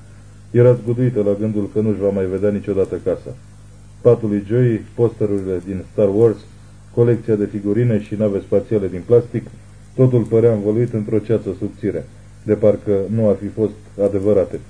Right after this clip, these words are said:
ci doar o imagine fotografică. Atinse stâlpul patului, apoi o păpușă A T, mângâie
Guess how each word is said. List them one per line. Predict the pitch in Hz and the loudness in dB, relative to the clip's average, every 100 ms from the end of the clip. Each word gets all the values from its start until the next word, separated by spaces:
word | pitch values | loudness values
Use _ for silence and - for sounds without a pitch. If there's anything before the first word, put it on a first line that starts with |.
| - - | -20 -6
ci | 117 | -2
doar | 104 107 | 2 2
o | 101 | 2
imagine | 98 98 95 98 95 92 | 0 -2 -4 -4 -6 -6
fotografică. | - 95 92 92 - 87 - - - - - - - - - - - | -6 -6 -2 -2 -2 -10 -14 -18 -20 -20 -20 -20 -20 -20 -20 -14 0
Atinse | 113 131 123 120 | 2 4 2 2
stâlpul | - 123 117 | 2 2 2
patului, | 110 120 104 90 80 - - - | 2 2 2 -2 -10 -12 -20 -8
apoi | 110 104 113 107 | -2 0 2 2
o | 104 | 0
păpușă | 104 104 113 - | -2 -2 -2 -2
A | 101 107 104 - | -4 -2 -2 -2
T, | 120 123 - - - - | -4 -4 -8 -20 -20 -8
mângâie | 120 117 110 127 | 0 2 4 4